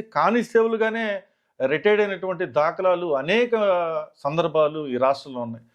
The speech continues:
అంటే, ఒక పోలీస్ కానిస్టేబుల్గా జాయిన్ అయ్యి ఆయన ముప్పై సంవత్సరాలు సేవ చేస్తే కనీసం ప్రమోషన్ కూడా లేకపోవటం. దాంట్లో భాగంగా రెండు వేల పంతొమ్మిదిలో ముఖ్యమంత్రిగా ఉండేటటువంటి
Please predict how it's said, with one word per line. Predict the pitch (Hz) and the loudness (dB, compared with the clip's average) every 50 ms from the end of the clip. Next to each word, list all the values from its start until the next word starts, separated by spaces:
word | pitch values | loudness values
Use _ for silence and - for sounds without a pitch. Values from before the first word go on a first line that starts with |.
| _ _ _ _ _ _ _ _ _ - | _ _ _ _ _ _ _ _ _ 0
అంటే, | 147 165 165 208 | 2 4 6 4
ఒక | 208 196 185 185 185 | 4 4 4 4 2
పోలీస్ | 175 - 185 202 226 226 - | 4 4 2 2 2 0 -2
కానిస్టేబుల్గా | - 214 208 202 185 - 202 202 196 196 185 190 185 | -2 -2 -2 -2 -2 0 0 0 0 0 0 0 0
జాయిన్ | 151 151 160 165 170 170 | 2 2 0 0 0 -2
అయ్యి | 160 156 151 160 185 | -4 -4 -2 0 0
ఆయన | 180 160 151 | 0 0 -2
ముప్పై | 151 156 156 _ - 185 180 | -4 -8 -6 _ 2 2 2
సంవత్సరాలు | 170 175 180 170 202 196 180 156 - | 2 -2 -4 2 2 2 2 2 0
సేవ | 160 160 175 | 0 0 2
చేస్తే | 170 160 156 - - 175 | 0 -2 -4 -4 -6 -4
కనీసం | 165 - 156 170 185 175 180 202 180 | -2 0 0 0 0 -2 -2 -4 -6
ప్రమోషన్ | 151 - 147 147 165 170 156 - 170 151 | 0 0 0 2 2 -2 -2 -4 -4 0
కూడా | 147 147 139 | 2 2 2
లేకపోవటం. | 131 127 131 123 127 _ 120 117 127 - _ _ _ _ _ - _ _ - - - - _ _ | 2 2 0 -2 -2 _ -12 -12 -12 -20 _ _ _ _ _ -20 _ _ -20 -20 -20 -20 _ _
దాంట్లో | - 160 196 202 214 226 | 2 2 4 4 2 2
భాగంగా | 196 196 202 208 220 220 220 214 196 190 196 196 147 123 | 4 4 2 2 0 -4 -2 -2 -2 -2 -2 -6 -6 -8
రెండు | 131 160 196 196 240 | -8 -6 -2 0 2
వేల | 240 233 220 214 | 2 2 2 0
పంతొమ్మిదిలో | 202 - 175 180 190 185 240 240 226 226 226 226 208 190 170 160 156 - _ _ _ _ _ _ _ _ _ _ _ _ _ _ _ _ _ _ _ _ _ | -2 -2 -4 -6 -4 -2 -2 0 0 2 0 2 0 2 0 0 -4 -6 _ _ _ _ _ _ _ _ _ _ _ _ _ _ _ _ _ _ _ _ _
ముఖ్యమంత్రిగా | - 160 160 - 254 240 247 233 202 233 220 214 | 2 2 4 4 4 4 6 4 6 4 4 4
ఉండేటటువంటి | 208 202 196 196 190 190 185 180 196 196 185 170 165 | 2 2 0 -2 -2 -2 -4 0 0 0 0 2 0